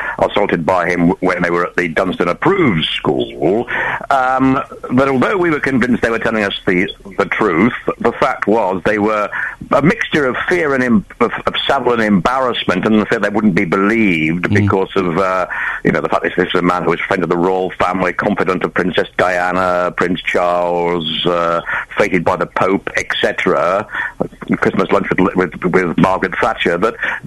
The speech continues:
Speaker 1: that simply they were, they were too terrified to go into the witness box, and without, and without, without being able to call them, um, we, you know, it would have been legal suicide. So I had to bow to the legal advice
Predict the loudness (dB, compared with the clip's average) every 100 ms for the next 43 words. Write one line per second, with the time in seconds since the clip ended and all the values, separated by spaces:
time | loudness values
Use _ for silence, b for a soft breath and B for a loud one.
0 | -2 0 0 2 2 2 0 0 -2 0
1 | -2 0 -2 0 -2 0 0 0 0 0
2 | 2 2 2 2 0 0 0 -2 -2 -2
3 | 0 2 2 2 0 -2 -2 B B -4
4 | 2 4 4 2 B B 0 2 -2 -2
5 | -2 -4 -8 -2 0 2 0 0 -2 0
6 | 0 0 0 0 0 0 2 2 0 -2
7 | -2 0 2 2 2 0 0 -2 0 0
8 | 0 0 0 2 2 2 2 0 -2 -2
9 | -2 -2 0 -2 0 -2 0 -2 -2 -2
10 | 0 2 0 2 2 2 2 2 0 2
11 | 2 2 0 -4